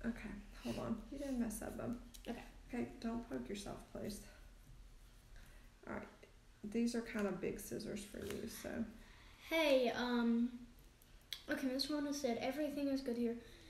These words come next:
Speaker 2: Hey, Miss Kim, would you say glitter is bomb or glitter is nuclear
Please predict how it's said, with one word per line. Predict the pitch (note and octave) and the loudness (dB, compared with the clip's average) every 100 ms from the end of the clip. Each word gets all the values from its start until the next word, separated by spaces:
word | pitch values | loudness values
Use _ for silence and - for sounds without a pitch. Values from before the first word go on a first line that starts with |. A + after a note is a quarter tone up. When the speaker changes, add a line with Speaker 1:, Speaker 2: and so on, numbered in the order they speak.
| - - | -8 4
Speaker 2:
Hey, | F4 | 6
Miss | F#4 - | 6 4
Kim, | - F#4+ G#4 G#4+ - - - - - | 4 6 8 6 4 -8 -12 -6 6
would | E4+ | 10
you | A4+ | 10
say | - G4 F4+ D#4 - | 10 8 8 6 4
glitter | D#4 D#4+ D#4 | 4 6 6
is | G#3+ A#3 | 4 4
bomb | - G#3 A3+ C4+ G4 C#5+ C#5+ - - - - - | 0 -2 2 6 6 6 0 -8 -14 -12 -12 -2
or | D#4 C#4+ C4 A#3 A3+ A3+ - - - | 4 8 10 8 6 0 -10 -12 -2
glitter | C4 D4 D#4 D#4 D4+ C#4 C4+ - | 4 8 8 8 8 8 6 8
is | B3 A3 A3 A3 - - | 8 8 8 2 -2 6
nuclear | C4 D4 D#4+ D#4+ - C#4+ D4 C#4+ C4+ B3+ | 10 12 10 8 4 4 4 6 6 6